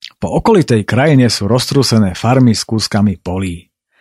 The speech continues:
Pri každej je aj maličký prístav pre rybárske loďky. Z jednej takejto farmy za nami vybieha nepríčetne rozúrený malý pes. Vôbec nás to neprekvapuje,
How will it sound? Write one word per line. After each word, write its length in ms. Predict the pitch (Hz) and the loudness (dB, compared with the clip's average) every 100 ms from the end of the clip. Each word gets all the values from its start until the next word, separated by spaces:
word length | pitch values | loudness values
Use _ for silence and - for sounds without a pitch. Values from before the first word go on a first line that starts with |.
| _ - - | _ -20 -12
Pri 160 | 95 | -10
každej 720 | - 110 156 123 120 135 127 - | -4 0 2 2 2 2 -2 -2
je 100 | 110 | 0
aj 120 | 101 | 2
maličký 560 | 117 180 233 - 123 - | 2 4 2 0 -4 -2
prístav 480 | 110 117 - 135 | -2 -2 0 0
pre 200 | 117 104 | 0 -2
rybárske 560 | 98 123 127 110 - 104 | 0 0 2 0 -4 -6
loďky. 480 | 98 92 - - - _ _ _ - - _ | -4 -6 -8 -16 -20 _ _ _ -20 -20 _
Z 240 | - 147 196 | -4 0 4
jednej 200 | 202 127 | 4 4
takejto 480 | 135 - 147 117 | 0 0 0 0
farmy 400 | 92 123 147 139 | -4 0 4 4
za 160 | 117 131 | 4 4
nami 240 | 123 110 | 4 2
vybieha 560 | 98 139 165 185 139 120 | 2 0 2 2 4 2
nepríčetne 760 | 131 175 175 156 139 127 123 101 | 2 2 0 0 -2 0 0 2
rozúrený 760 | 131 113 120 110 107 101 87 - | 0 2 2 2 0 -2 -6 -4
malý 400 | 101 95 95 87 - | -2 -2 -6 -10 -6
pes. 480 | - - - - _ _ _ _ _ - - - - | -6 -4 -8 -12 _ _ _ _ _ -20 -20 -20 -16
Vôbec 360 | - 233 226 160 | -4 0 2 2
nás 240 | 143 135 - | 2 0 0
to 100 | 117 | 0
neprekvapuje, 920 | 117 127 131 131 120 120 117 120 117 | 0 0 -2 -2 -2 0 0 0 -4